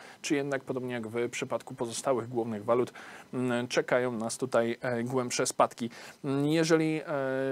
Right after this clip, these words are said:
ten test będzie udany, jeżeli trzy złote osiemdziesiąt dziewięć groszy, em, powstrzyma niedźwiedzie, wówczas nawet okolice, e, trzech złotych dziewięćdziesięciu jeden, trzech złotych dziewięćdziesięciu dwóch groszy,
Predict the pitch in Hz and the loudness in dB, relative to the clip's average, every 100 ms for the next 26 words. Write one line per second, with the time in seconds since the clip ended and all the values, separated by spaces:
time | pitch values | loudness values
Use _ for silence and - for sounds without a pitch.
0 | 135 131 - 160 151 147 139 - 156 120 | -2 -4 -4 0 0 0 -6 -4 2 2
1 | - 135 120 127 139 135 147 208 196 170 | 2 0 0 0 -2 -2 -2 -2 4 4
2 | 156 151 151 156 117 123 120 123 120 - | 4 0 -4 -4 -2 0 0 -2 -2 -2
3 | 139 135 123 127 123 - _ _ _ _ | -2 2 4 4 0 -6 _ _ _ _
4 | _ _ _ _ - - - 151 156 143 | _ _ _ _ -16 -12 -2 0 0 0
5 | 147 135 135 135 131 127 135 131 - 131 | 0 -2 0 0 0 2 4 4 2 0
6 | 120 135 120 117 120 117 - 135 - - | 0 -2 -4 -4 -4 -6 -4 -2 -2 -2
7 | 185 185 113 - - - 123 123 117 139 | -2 0 0 -2 -14 -8 -2 0 0 0
8 | 151 143 113 139 - 135 - - - - | 2 2 2 0 4 4 2 -10 -14 -4
9 | 120 135 143 131 135 135 127 143 127 120 | 0 2 2 2 2 0 2 4 4 2
10 | 131 123 123 - 131 127 120 127 123 123 | 0 -2 0 0 0 0 -2 -2 -2 -4
11 | 120 127 123 113 123 139 131 123 135 127 | -4 -6 -6 -2 0 0 0 0 0 0
12 | 123 123 123 127 127 135 123 127 131 139 | -2 -4 -4 -4 -4 -4 -6 -6 -2 -2
13 | 131 127 127 | 2 2 2